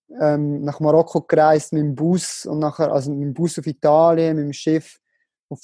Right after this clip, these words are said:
Tanger in Marokko, nachher mit dem Zug auf Marrakesch und nachher bin ich mit der Lucy, mit dem Esel bis dort raufgelaufen. Also ich habe so extrem viele Kilometer gemacht und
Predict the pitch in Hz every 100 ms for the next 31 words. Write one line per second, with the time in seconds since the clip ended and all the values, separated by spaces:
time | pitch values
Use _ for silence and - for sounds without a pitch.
0 | - 156 165 156 170 165 165 226 160 147
1 | 143 160 - - 156 151 147 151 147 139
2 | - 151 143 - 147 156 156 - 160 151
3 | 147 - _ _ _ _ 143 147 151 156
4 | 143 147 147 147 143 139 151 143 160 156
5 | - 147 143 - 147 151 - 147 143 151
6 | - 147 - 156 170 - 156 131 - 139
7 | 131 135 147 143 - 151 151 143 - -
8 | 151 156 147 151 151 147 - 165 160 160
9 | 156 - - - 160 156 160 - 147 139